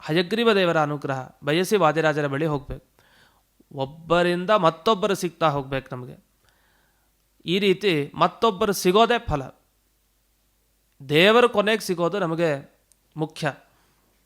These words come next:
ಆ ಹಯಗ್ರೀವ ದೇವರ ಪ್ರಸಾದ ಆಗೋದು ಮುಖ್ಯ. ಆ ನಿಟ್ಟಿನಲ್ಲಿ ವೇದವೇದ್ಯ ತೀರ್ಥರಿಂದ ಪ್ರಾರ್ಥನೆಯನ್ನ ಮಾಡ್ತಾ ಇಲ್ಲಿ ಹಯಗ್ರೀವ ದೇವರ ತನಕ ಹೋಗಬೇಕು ಅನ್ನೋ ಒಂದು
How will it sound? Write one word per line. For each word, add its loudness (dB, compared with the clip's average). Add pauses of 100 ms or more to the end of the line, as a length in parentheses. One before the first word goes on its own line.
(300)
ಆ 0
ಹಯಗ್ರೀವ -2
ದೇವರ 2
ಪ್ರಸಾದ 2
ಆಗೋದು 0
ಮುಖ್ಯ. -10 (160)
ಆ 2
ನಿಟ್ಟಿನಲ್ಲಿ -2 (480)
ವೇದವೇದ್ಯ 2
ತೀರ್ಥರಿಂದ -4 (520)
ಪ್ರಾರ್ಥನೆಯನ್ನ -2
ಮಾಡ್ತಾ -2 (220)
ಇಲ್ಲಿ -4
ಹಯಗ್ರೀವ -4
ದೇವರ -2
ತನಕ 0 (380)
ಹೋಗಬೇಕು -2
ಅನ್ನೋ -4
ಒಂದು -4